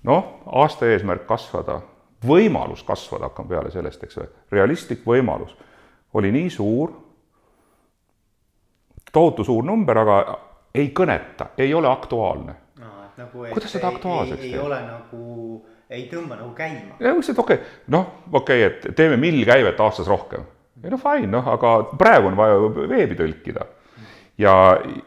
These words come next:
Speaker 1: noh, te kasutate ju tegelikult oma metoodikas seda, eks ole. Mill käivet aastas tähendab, kui palju kuus?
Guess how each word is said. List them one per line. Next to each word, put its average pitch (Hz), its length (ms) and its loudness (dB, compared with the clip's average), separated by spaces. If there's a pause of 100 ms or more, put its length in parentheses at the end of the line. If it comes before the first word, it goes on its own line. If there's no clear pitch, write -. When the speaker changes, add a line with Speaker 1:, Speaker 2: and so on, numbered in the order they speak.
(240)
Speaker 1:
noh, 117 160 -4 (100)
te 160 140 4
kasutate 123 440 0
ju 90 120 0
tegelikult 92 400 -2
oma 87 220 0 (400)
metoodikas 87 600 -2
seda, 71 200 -4
eks - 180 -10
ole. - 80 -8 (360)
Mill 196 260 2
käivet 123 360 4
aastas 147 460 0 (180)
tähendab, 120 420 -4
kui 143 160 -4
palju 113 220 0
kuus? - 460 -8